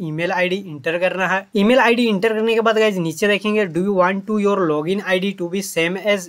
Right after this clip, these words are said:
email I D?" गाइस, यहाँ पे बताया जा रहा है कि अगर आप अपनी ईमेल आईडी को अपना यूजर आईडी, लॉगिन आईडी रखना चाहते हैं तो आपको यहाँ पे यस पे क्लिक करना है, नहीं तो आपको नो पे रहने देना है।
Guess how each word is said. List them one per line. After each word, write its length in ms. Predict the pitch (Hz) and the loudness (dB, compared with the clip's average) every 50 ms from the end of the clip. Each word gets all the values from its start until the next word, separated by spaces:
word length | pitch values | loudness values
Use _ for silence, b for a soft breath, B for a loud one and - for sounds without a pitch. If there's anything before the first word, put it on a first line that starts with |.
| - - 185 | -12 -8 -6
email 320 | 170 170 170 165 165 151 | -4 -2 0 0 0 0
I 120 | 135 139 127 | -2 -2 -4
D?" 120 | 127 127 123 b b b b b b - | -6 -8 -10 b b b b b b 0
गाइस, 180 | 190 214 220 214 | 2 2 2 2
यहाँ 160 | 226 220 220 | 0 0 0
पे 120 | 220 226 | -2 -2
बताया 340 | 196 165 160 160 165 160 185 | -2 -2 0 2 2 2 2
जा 140 | 196 196 202 196 | 2 2 2 2
रहा 100 | 196 196 | 2 0
है 80 | 196 | 0
कि 100 | 196 196 | -2 -4
अगर 240 | 180 160 165 170 180 | -4 -2 -2 -2 -2
आप 200 | 175 175 165 - - | -2 -4 -4 -4 -6
अपनी 240 | 180 180 - 196 196 190 185 | -6 -6 -4 -8 -6 -4 -4
ईमेल 220 | 165 170 185 190 | -2 -2 -2 -2
आईडी 260 | 190 175 175 170 185 185 | 0 0 0 0 -2 -2
को 100 | 185 190 | 0 0
अपना 280 | 185 170 165 - 175 175 | 0 0 0 -4 -6 -6
यूजर 400 | 165 151 143 143 135 160 185 196 | -4 -6 -8 -6 -2 -2 -2 0
आईडी, 300 | - 185 180 165 175 175 | 0 -4 -2 -2 -2 -2
लॉगिन 340 | 165 156 147 151 170 165 | 0 0 0 0 -2 -4
आईडी 220 | 170 175 170 165 165 | -4 -4 -4 -4 -4
रखना 340 | 156 143 127 - - 170 180 | -4 -4 -6 -6 -8 -6 -2
चाहते 280 | 175 185 175 175 - | 0 -2 -2 0 -2
हैं 80 | 185 180 | -2 -2
तो 60 | 165 | -4
आपको 240 | 143 - _ - 165 | -8 -12 _ -10 -8
यहाँ 180 | 151 160 160 - | -6 -6 -8 -8
पे 80 | 170 160 147 | -8 -8 -6
यस 200 | 139 147 151 - | -6 -6 -6 -6
पे 160 | _ - 185 | _ -10 -12
क्लिक 300 | 185 - 175 170 170 - | -10 -8 -8 -8 -6 -2
करना 220 | - 175 175 185 | -2 -2 0 -2
है, 80 | 190 196 B B B B B B - | -4 -4 B B B B B B -8
नहीं 200 | 156 156 175 202 | -6 -4 -2 -2
तो 120 | 202 196 226 | 0 0 0
आपको 440 | 226 - 175 175 175 _ - 214 196 | 0 2 0 -2 -2 _ -4 -4 -2
नो 200 | 180 165 160 165 | -2 -2 -4 -4
पे 200 | 165 - 208 208 | -2 0 0 2
रहने 280 | 190 180 165 180 185 175 | 2 0 0 0 -2 -2
देना 260 | 156 143 131 131 127 127 | -2 -4 -6 -8 -10 -10
है। 80 | 123 | -12